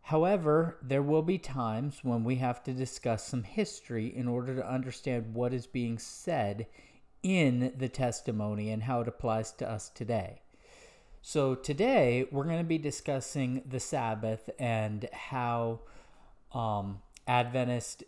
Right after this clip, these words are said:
began keeping it back when they first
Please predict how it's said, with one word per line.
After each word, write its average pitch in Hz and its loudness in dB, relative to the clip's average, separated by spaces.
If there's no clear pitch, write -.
began 139 2
keeping 117 -2
it 107 -4
back 117 0
when 113 -2
they 107 -2
first - -4